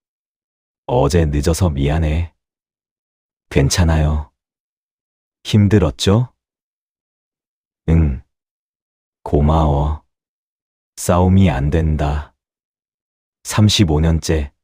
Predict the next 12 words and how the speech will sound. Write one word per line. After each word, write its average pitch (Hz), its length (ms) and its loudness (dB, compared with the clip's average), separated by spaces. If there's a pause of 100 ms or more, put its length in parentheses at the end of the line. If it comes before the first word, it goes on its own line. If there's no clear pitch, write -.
(480)
이렇게 73 400 -2
산다. 71 560 -6 (1000)
정약용 90 600 2
선생은 85 680 0
이렇게 76 400 -2
말했다. 67 720 -6 (1000)
"부부가 92 460 0
밤에 80 340 -2
싸우면 78 760 -2 (200)
돌이킬 80 440 -4
수 - 200 -4
없다. 65 560 -6